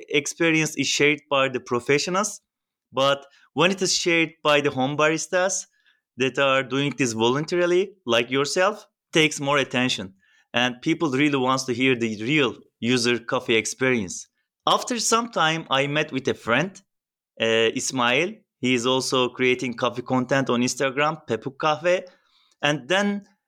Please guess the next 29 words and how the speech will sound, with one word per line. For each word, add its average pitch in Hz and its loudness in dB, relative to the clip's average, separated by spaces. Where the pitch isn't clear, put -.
we 226 0
thought 226 -2
that, 208 2
I 175 2
mean, 214 0
we 139 -2
need 254 -2
to 220 0
start 220 0
some 202 0
conversations 170 0
about 135 0
coffee. 127 -4
It's - 0
like, 180 0
you 180 -2
know, 175 0
there 147 4
should 165 -6
be 180 4
some 170 0
content 175 -2
voluntarily, 165 2
non-profit, 165 0
and 156 2
need 160 0
to 165 0
tell 151 0
people 165 -2